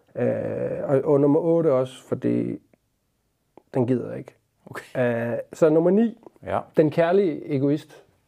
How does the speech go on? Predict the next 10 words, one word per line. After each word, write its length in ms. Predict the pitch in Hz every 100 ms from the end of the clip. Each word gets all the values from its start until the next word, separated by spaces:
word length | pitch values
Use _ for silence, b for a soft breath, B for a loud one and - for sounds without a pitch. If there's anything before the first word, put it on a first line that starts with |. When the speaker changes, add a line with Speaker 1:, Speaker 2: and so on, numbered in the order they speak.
| - _
Speaker 1:
Kærlig 360 | - 160 160 180 156
egoisme. 540 | 139 139 190 170 - - _ - - _ _ _ _ _ _ _ _
Speaker 2:
Kærlig 460 | - 120 131 160 165
egoisme? 760 | 120 110 - - 143 - 127 113 _
Speaker 1:
Mm. 180 | 151 131 131 _ _ _ _ _ _ _ _ _ _ _ _ _ _ _ _ _ _ _ _ _ _ _ _ _ _ _ _ _ _
Igen, 280 | - 127 123
bare, 220 | - 117
bare 160 | 113 127
ord. 240 | 127 123 _ - _ _ _ _ _ _ _ _ _ _ _ _ _ _ _ _ _ _ _ _ _ _ _ _ _ _ _ _ _ B B B B B B B B B B B B B B B B B
Speaker 2:
<laughs> 560 | 143 - 143 139 113